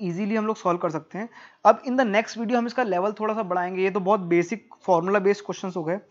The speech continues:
हम लोग ये कुछ कॉन्सेप्चुअल क्वेश्चंस करने वाले हैं। मैं बस आपको दिखा दे रहा हूँ, ये क्वेश्चन है, ये सारे क्वेश्चन का जो एक शीट है, फ्री शीट है, जो कि आपको, अ, पीडीएफ़ फॉर्म में अवेलेबल है डिस्क्रिप्शन में, अगर आप देखेंगे तो डाउनलोड कर सकते हैं। हमने ऐसे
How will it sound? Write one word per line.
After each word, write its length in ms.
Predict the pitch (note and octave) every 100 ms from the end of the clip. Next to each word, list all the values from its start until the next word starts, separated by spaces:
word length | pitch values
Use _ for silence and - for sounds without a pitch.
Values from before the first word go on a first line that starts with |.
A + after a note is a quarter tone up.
| - - -
हम 140 | F3+ G#3+
लोग 140 | A#3 F#3
ये 120 | A#3+
कुछ 220 | B3+ -
कॉन्सेप्चुअल 580 | A3 F3 E3 F#3+ - A#3
क्वेश्चंस 300 | G3+ A3 G#3
करने 220 | F#3+ F#3
वाले 220 | F3 F3
हैं। 80 | G#3+
मैं 180 | G3+ G3
बस 160 | G3 G3+
आपको 180 | F#3+
दिखा 280 | F3 D#3+ F#3
दे 80 | F#3
रहा 80 | F#3
हूँ, 80 | F3+
ये 60 |
क्वेश्चन 320 | F3+ D#3+ F3
है, 100 | F3+ A3+ - - _ F#3
ये 80 |
सारे 240 | G#3 A3 A3+
क्वेश्चन 300 | A3+ G#3 A3+
का 100 | A3+
जो 160 | A3+ A#3 A#3+ A3+ G#3+ F#3+ E3 E3 G3 A#3 C#4 B3+ A3 G3+
एक 140 | F#3+
शीट 340 | - - A3 G#3
है, 180 | G#3+ B3 - _ _
फ्री 220 | A#3+ C4
शीट 240 | - G#3 G#3
है, 80 |
जो 100 | G3+
कि 80 | G3+
आपको, 220 | G3 G3+
अ, 380 | G#3+ G#3+ F#3 F3 F3 -
पीडीएफ़ 360 | F3+ G3 G3+ G#3+
फॉर्म 160 | F#3+
में 60 | G3+
अवेलेबल 400 | E3+ F3 F3+ G3
है 40 | F#3
डिस्क्रिप्शन 480 | D#3+ - E3+ -
में, 140 | F#3 F#3
अगर 180 | E3+ F3
आप 100 | E3+
देखेंगे 280 | D#3+ F#3
तो 60 | F#3+
डाउनलोड 340 | E3 D#3 E3+
कर 100 | F3
सकते 280 | E3+ E3+ -
हैं। 120 | G3+ - - - - -
हमने 240 | F3+ G3
ऐसे 180 | G#3 A#3